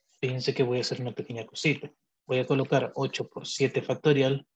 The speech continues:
dividido entre esto de abajo, que es igual a ocho. Así que esto quedaría siete factorial, que haciendo el cálculo,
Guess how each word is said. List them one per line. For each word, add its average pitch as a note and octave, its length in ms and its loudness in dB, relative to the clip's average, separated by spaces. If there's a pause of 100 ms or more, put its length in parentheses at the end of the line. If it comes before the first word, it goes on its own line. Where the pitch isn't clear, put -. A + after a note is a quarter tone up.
(360)
dividido C#3+ 540 6
entre C#3 400 4
esto C3 200 -4
de B2+ 100 2
abajo, D3 360 4
que A#2+ 220 -6
es A#2 120 -4
igual A#2+ 220 2
a A2 60 2
ocho. D#3+ 280 2 (840)
Así - 220 -10
que B2+ 400 0
esto B2+ 300 -6
quedaría B2+ 580 -2 (100)
siete D3 480 2
factorial, B2+ 720 0 (640)
que D3+ 220 4
haciendo B2 340 -2
el B2 120 -6
cálculo, C3+ 560 2